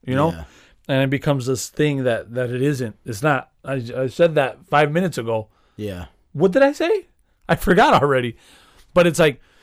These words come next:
Speaker 1: you have to find a, a good balance, but you have to keep it real at the same time. And I feel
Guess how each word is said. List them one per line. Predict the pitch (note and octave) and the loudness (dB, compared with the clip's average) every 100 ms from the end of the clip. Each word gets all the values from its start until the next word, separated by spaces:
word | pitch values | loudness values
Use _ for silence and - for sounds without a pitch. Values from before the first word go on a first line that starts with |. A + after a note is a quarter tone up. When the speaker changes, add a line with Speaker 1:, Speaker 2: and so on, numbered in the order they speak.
| _ _ _ _ | _ _ _ _
Speaker 1:
you | F3+ F3+ | 2 4
have | F#3 | 4
to | F3+ | 2
find | - F3 F3+ | 2 2 2
a, | C#3 - C3 D3+ | -2 -4 -8 -6
a | |
good | B2+ D3+ C3 | 0 2 4
balance, | C#3+ D#3+ C#3 | 2 2 0
but | C#3+ | 0
you | E3 | 4
have | F#3+ | 4
to | D#3 | 2
keep | D#3 F3 F3 | 0 -2 0
it | |
real | A2+ C#3 C#3+ | 0 2 2
at | A#2 | 0
the | A2 | -6
same | A#2 B2+ A#2 | -6 -6 -6
time. | - A#2+ | -6 -4
And | B2+ | -2
I | C3+ | 0
feel | D3 D#3 | 2 2